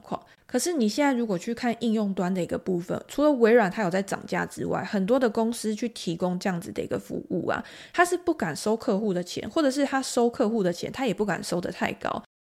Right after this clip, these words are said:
它的获利能力还没有办法很显著的去做一个提升，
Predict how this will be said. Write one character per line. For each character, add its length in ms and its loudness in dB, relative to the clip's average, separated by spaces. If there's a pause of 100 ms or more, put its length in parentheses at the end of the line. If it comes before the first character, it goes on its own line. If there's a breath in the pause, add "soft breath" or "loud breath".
它 140 4
的 120 6
获 220 6
利 180 4
能 220 2
力 160 0
还 140 -2
没 100 0
有 80 2
办 240 0
法 140 -4
很 180 -2
显 300 -2
著 100 -8
的 140 0
去 140 -8
做 200 -4
一 40 -4
个 120 -6
提 240 -14
升， 220 -8